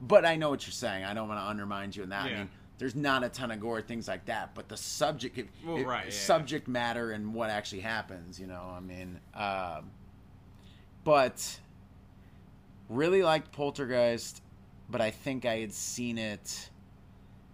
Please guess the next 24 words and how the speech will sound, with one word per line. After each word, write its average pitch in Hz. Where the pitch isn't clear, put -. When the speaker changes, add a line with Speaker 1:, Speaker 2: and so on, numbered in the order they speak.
Speaker 1:
in 127
between 120
some 123
other 120
Spielberg 120
films 117
and 107
also 107
hadn't 117
seen 113
all 107
of 117
Tobe 127
Hooper's 127
work 123
at 127
that 127
point. 127
I 104
think 113
when 113
I 113
saw 110
Poltergeist, 113